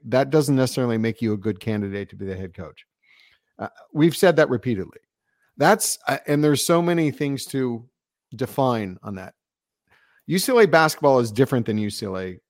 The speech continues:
football. U C L A basketball is a blue blood. It can expect at times to get an elite coach. U C L A football needs to know who it is. Traditionally a top twenty-five program,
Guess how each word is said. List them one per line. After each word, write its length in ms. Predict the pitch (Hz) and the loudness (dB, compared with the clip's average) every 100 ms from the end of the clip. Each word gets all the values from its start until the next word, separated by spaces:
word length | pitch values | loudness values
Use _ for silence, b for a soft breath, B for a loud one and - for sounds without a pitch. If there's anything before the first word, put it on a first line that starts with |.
| _ _ | _ _
football. 480 | - - - - _ _ _ _ _ _ _ | -12 -12 -14 -20 _ _ _ _ _ _ _
U 140 | 139 180 | -8 -6
C 120 | 403 | -2
L 80 | 370 | 0
A 60 | |
basketball 680 | 202 196 185 160 151 143 135 | 0 0 0 6 8 8 6
is 260 | 139 127 | 2 0
a 40 | 117 | 0
blue 240 | 110 139 | 0 0
blood. 300 | 110 98 - _ _ _ | -2 -6 -10 _ _ _
It 160 | 156 - | -4 -2
can 160 | 240 | 0
expect 800 | 208 - - - 165 139 - - _ _ _ _ _ | 0 0 -6 -2 0 0 -2 -20 _ _ _ _ _
at 180 | 123 - | -8 -6
times 600 | - 127 120 113 110 - _ _ _ _ _ | -4 -2 -2 -4 -6 -12 _ _ _ _ _
to 200 | - 143 | -6 -6
get 420 | 117 135 127 120 - _ _ 127 | -2 2 2 0 -6 _ _ -6
an 140 | 120 | -2
elite 520 | 117 113 120 120 _ | -2 -2 -4 -6 _
coach. 500 | - 98 - - - _ - | -8 -8 -8 -16 -20 _ -6
U 140 | 156 | -4
C 160 | 233 330 | -2 0
L 100 | 240 | 0
A 80 | 165 | 0
football 540 | - 165 135 123 - | 0 2 2 2 0
needs 440 | 127 127 151 123 127 | -2 0 0 -2 -4
to 80 | |
know 320 | 120 123 127 117 | -2 0 0 0
who 240 | 120 107 | -2 -4
it 80 | 98 | -6
is. 340 | 82 - - _ b b b b b _ _ | -10 -14 -20 _ b b b b b _ _
Traditionally 520 | - 226 247 - 220 185 | 0 4 4 2 2 2
a 80 | |
top 280 | 151 156 139 | 4 4 2
twenty-five 500 | - 139 131 123 110 | -2 -4 -2 -2 -4
program, 520 | - 110 101 104 95 | -4 -6 -6 -8 -10